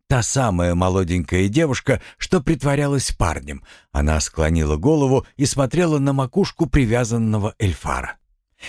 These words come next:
Её лица Фома не разглядел, а у кресла стоял ещё один снежный эльфар. Он поднял голову и быстро прыгнул в сторону. Фома резко развернулся к нему лицом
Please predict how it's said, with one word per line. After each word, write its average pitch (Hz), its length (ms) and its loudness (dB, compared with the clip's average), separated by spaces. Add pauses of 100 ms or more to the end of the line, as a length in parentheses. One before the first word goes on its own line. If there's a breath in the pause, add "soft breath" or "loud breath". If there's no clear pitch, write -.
(100)
Её 131 380 2
лица 139 380 0
Фома 147 360 0
не 147 220 0
разглядел, 120 680 -2 (380 loud breath)
а 69 140 0
у 67 80 -2
кресла 117 420 0
стоял 87 440 0
ещё 143 440 2
один 90 260 -2
снежный 95 600 -2
эльфар. 87 500 -4 (420 loud breath)
Он 87 160 0
поднял 95 420 0
голову 151 440 2
и 160 180 -2
быстро 170 460 0
прыгнул 143 540 2
в - 80 -6
сторону. 78 560 -4 (320 loud breath)
Фома 85 320 4
резко 87 340 0
развернулся 92 640 0
к - 120 -6
нему 101 180 4
лицом 151 460 2